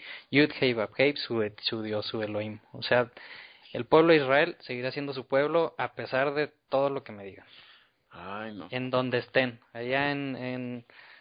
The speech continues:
Speaker 1: Venezuela, en Argentina, en Chile, en todos lados, en Guatemala, aquí, incluso aquí en Saltillo.
Speaker 2: ¿En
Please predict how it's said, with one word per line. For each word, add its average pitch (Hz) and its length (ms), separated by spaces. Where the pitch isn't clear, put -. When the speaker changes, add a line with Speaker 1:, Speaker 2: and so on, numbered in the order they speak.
Speaker 1:
Venezuela, 131 1080
en 113 160
Argentina, 127 1200
en 110 220
Chile, 135 580
en 120 160
todos 160 380
lados, 143 320
en 120 120
Guatemala, 117 760
aquí, 131 220
incluso 170 340
aquí 175 140
en 170 100
Saltillo. 135 400
Speaker 2:
¿En - 80